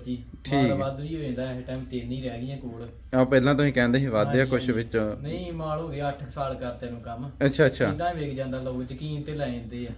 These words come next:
Speaker 2: ਠੀਕ, ਠੀਕ ਹੈ।
Speaker 1: ਹਾਂਜੀ, ਹਾਂਜੀ।
Speaker 2: ਤੇ
Speaker 1: ਝੋਟੀਆਂ
Speaker 2: ਅੱਜ
Speaker 1: ਵੀਰੇ ਪੈ ਗਏ ਇਸੇ ਕੰਮ 'ਚ।
Speaker 2: ਅੱਜ ਵੀ ਚਲੋ ਸੋਹਣੀਆਂ ਝੋਟੀਆਂ ਵਾ।
Speaker 1: ਹਾਂਜੀ, ਹਾਂਜੀ, ਜ਼ਿਆਦਾ
Speaker 2: ਤੇ
Speaker 1: ਸੋਹਣੀਆਂ।
Speaker 2: ਚਲੋ ਪਹਿਲੇ ਨੰਬਰ ਤੇ ਜਿਹੜੀ ਝੋਟੀ ਆ,
Speaker 1: ਹਾਂਜੀ।
Speaker 2: ਕਿੰਨਾ ਚਿਰ ਹੋ ਗਿਆ ਇਹਨੂੰ ਸੂਈ ਨੂੰ?
Speaker 1: ਇਹ ਵੀਰ ਜੀ ਸੂਈ ਨੂੰ ਹਜੇ ਨੌਵਾਂ ਦਿਨ ਆ।
Speaker 2: ਅੱਛਾ, ਨੌ ਦਿਨ ਹੋ ਗਏ
Speaker 1: ਹਾਂਜੀ।
Speaker 2: ਸੂਈ ਨੂੰ।
Speaker 1: ਤੇ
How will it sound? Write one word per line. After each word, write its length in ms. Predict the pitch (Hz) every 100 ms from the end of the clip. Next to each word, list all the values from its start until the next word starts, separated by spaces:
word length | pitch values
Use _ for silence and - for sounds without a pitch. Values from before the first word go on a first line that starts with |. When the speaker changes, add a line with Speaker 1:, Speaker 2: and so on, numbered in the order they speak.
| -
Speaker 2:
ਠੀਕ, 320 | - 165 131
ਠੀਕ 320 | - 135 110 104
ਹੈ। 40 |
Speaker 1:
ਹਾਂਜੀ, 160 | 120 120
ਹਾਂਜੀ। 220 | - - - -
Speaker 2:
ਤੇ 120 | 127
Speaker 1:
ਝੋਟੀਆਂ 180 | 135 123
Speaker 2:
ਅੱਜ 100 | 135
Speaker 1:
ਵੀਰੇ 160 | 131 135
ਪੈ 140 | 127 120
ਗਏ 120 | 120
ਇਸੇ 280 | 117 127 127
ਕੰਮ 240 | 117 110
'ਚ। 40 | - - 127
Speaker 2:
ਅੱਜ 180 | 120 139
ਵੀ 100 | 143
ਚਲੋ 360 | 139 143 143
ਸੋਹਣੀਆਂ 420 | 127 139 127 139 143
ਝੋਟੀਆਂ 440 | 156 143 117 107
ਵਾ। 80 | 147
Speaker 1:
ਹਾਂਜੀ, 320 | 147 143 135
ਹਾਂਜੀ, 200 | 131 123
ਜ਼ਿਆਦਾ 160 | 127 131
Speaker 2:
ਤੇ 220 | 131 131
Speaker 1:
ਸੋਹਣੀਆਂ। 340 | 123 - - -
Speaker 2:
ਚਲੋ 180 | 139 143
ਪਹਿਲੇ 300 | 143 127 156
ਨੰਬਰ 300 | 147 127 110
ਤੇ 160 | 131
ਜਿਹੜੀ 200 | 135 143
ਝੋਟੀ 380 | 139 151 131 110
ਆ, 80 | 120
Speaker 1:
ਹਾਂਜੀ। 380 | 120 - - 127
Speaker 2:
ਕਿੰਨਾ 220 | 139 147
ਚਿਰ 160 | 151 170
ਹੋ 100 | 165
ਗਿਆ 100 | 156
ਇਹਨੂੰ 160 | 156
ਸੂਈ 220 | 160 139
ਨੂੰ? 140 | 123 127 147
Speaker 1:
ਇਹ 140 | 170
ਵੀਰ 140 | 180 160
ਜੀ 160 | 202
ਸੂਈ 280 | 190 151 156
ਨੂੰ 160 | 170 175
ਹਜੇ 140 | 143
ਨੌਵਾਂ 340 | 135 131 131
ਦਿਨ 180 | 131 143
ਆ। 380 | 156 120 - 127
Speaker 2:
ਅੱਛਾ, 220 | 131 135
ਨੌ 240 | 117 120 110
ਦਿਨ 200 | 117 135
ਹੋ 60 |
ਗਏ 60 | 113
Speaker 1:
ਹਾਂਜੀ। 140 | 107
Speaker 2:
ਸੂਈ 140 | 120 101
ਨੂੰ। 140 | 98 - - -
Speaker 1:
ਤੇ 220 | 151